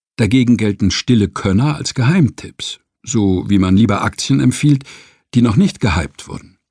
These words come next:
Klientin: Was genau soll ich in mein Netzwerk streuen? Coach: Sprechen Sie darüber, welche Ihrer Qualitäten Sie künftig noch mehr einsetzen wollen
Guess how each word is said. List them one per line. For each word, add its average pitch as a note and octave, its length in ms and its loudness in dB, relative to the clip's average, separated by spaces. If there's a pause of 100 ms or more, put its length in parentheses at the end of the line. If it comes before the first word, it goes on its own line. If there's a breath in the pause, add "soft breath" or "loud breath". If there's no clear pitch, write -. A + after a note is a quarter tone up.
(300)
Klientin: G2 680 -4 (600 soft breath)
Was C3+ 260 -2
genau D3 340 4
soll C3 220 0
ich - 240 -2
in C3 100 4
mein C3 220 4
Netzwerk C3+ 420 -2
streuen? G3 520 -6 (320)
Coach: - 500 -6 (680)
Sprechen F#2+ 560 -2
Sie G#2+ 160 0
darüber, B2+ 520 0
welche F#2+ 360 0
Ihrer A2+ 340 -2
Qualitäten A#2+ 720 -2
Sie B2+ 160 -4
künftig - 560 -2
noch G#2 240 0
mehr G#2 380 2
einsetzen B2+ 640 -2
wollen - 320 -10